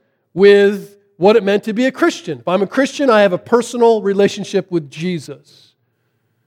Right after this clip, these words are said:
Now, used rightly, that phrase, "my personal relationship with Jesus," it does correctly speak about this biblical idea of reconciliation with God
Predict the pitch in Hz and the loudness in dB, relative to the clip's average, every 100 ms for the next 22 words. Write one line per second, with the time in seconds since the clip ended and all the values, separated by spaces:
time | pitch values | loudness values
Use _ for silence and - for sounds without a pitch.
0 | _ _ _ _ _ _ _ - 214 226 | _ _ _ _ _ _ _ 0 4 4
1 | 220 - _ _ _ _ _ _ _ _ | 0 -8 _ _ _ _ _ _ _ _
2 | _ _ _ 160 226 294 262 180 180 196 | _ _ _ -2 2 2 0 -4 0 2
3 | 220 190 147 135 170 - _ 165 165 - | 2 0 -6 -6 -10 -16 _ -4 -4 -4
4 | 214 208 165 147 170 - - _ - 143 | 0 2 2 -2 -6 -8 -20 _ -18 -16
5 | _ 190 185 180 170 156 156 165 156 139 | _ -2 0 0 0 2 2 0 -2 -10
6 | 143 - 135 120 170 156 131 131 160 _ | -12 -10 -12 -10 -8 -8 -10 -12 -14 _
7 | _ _ _ _ _ _ _ _ 233 185 | _ _ _ _ _ _ _ _ -2 2
8 | 262 302 - - 226 214 240 226 214 - | 2 2 -4 -8 -2 0 0 -2 -6 -8
9 | - - 240 233 190 185 185 185 180 196 | -10 -4 -4 -4 -2 2 2 0 0 0
10 | - - _ 143 202 226 262 - 233 208 | 0 -20 _ -4 0 2 0 -2 0 0
11 | 196 175 165 170 - 175 185 180 _ _ | -2 -4 -2 -2 0 0 2 0 _ _
12 | - 151 214 220 220 254 240 214 175 165 | -4 2 2 2 -2 -2 -2 0 -2 -2
13 | 202 202 143 165 220 285 220 160 147 147 | -6 -6 -6 0 2 2 -2 -2 0 0
14 | 165 | 0